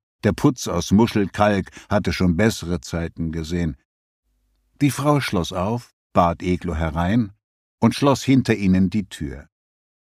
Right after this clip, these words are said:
Im Eingangsbereich war rechter Hand eine Tür, von der die Frau sagte,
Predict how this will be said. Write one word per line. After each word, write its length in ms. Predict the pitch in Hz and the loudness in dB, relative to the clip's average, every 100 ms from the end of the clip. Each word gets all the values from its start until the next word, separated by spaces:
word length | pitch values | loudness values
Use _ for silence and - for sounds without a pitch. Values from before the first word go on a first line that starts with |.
| _ - | _ 2
Im 220 | 117 113 | 4 4
Eingangsbereich 1160 | - 113 120 120 123 - - 127 110 135 151 - | 2 2 2 4 2 0 -2 0 2 0 0 0
war 280 | 113 110 101 | 2 2 2
rechter 420 | 170 - 98 76 | 0 0 -4 -2
Hand 520 | 107 160 - - _ _ | -2 -4 -6 -16 _ _
eine 360 | - 123 123 117 | 0 4 4 2
Tür, 440 | - 123 82 69 | 0 0 2 -2
von 240 | 71 - 90 | -8 -6 -4
der 80 | 90 | -4
die 100 | 87 | -6
Frau 300 | - 98 95 | -4 -2 2
sagte, 480 | 101 104 - 110 | 4 2 4 2